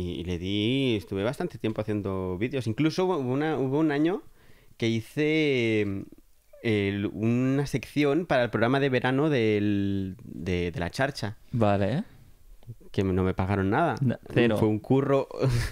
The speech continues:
Speaker 2: Cero, ¿eh?
Speaker 1: <laughs> Sí, sí. Y hacía, cerraba el programa.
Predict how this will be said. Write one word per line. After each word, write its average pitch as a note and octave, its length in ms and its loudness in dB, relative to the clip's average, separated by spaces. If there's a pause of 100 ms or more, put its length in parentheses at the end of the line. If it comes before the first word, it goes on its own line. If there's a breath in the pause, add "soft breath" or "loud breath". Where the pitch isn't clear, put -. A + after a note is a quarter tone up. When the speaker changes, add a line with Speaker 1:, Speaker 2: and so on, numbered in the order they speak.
(180)
Speaker 2:
Cero, A2+ 300 2
¿eh? C3+ 220 -4
Speaker 1:
<laughs> - 40 -20
Sí, D3+ 220 2
sí. C3+ 300 -2 (100)
Y A2 300 4
hacía, A#2+ 600 2
cerraba B2 280 2
el A#2+ 60 -4
programa. A#2 460 0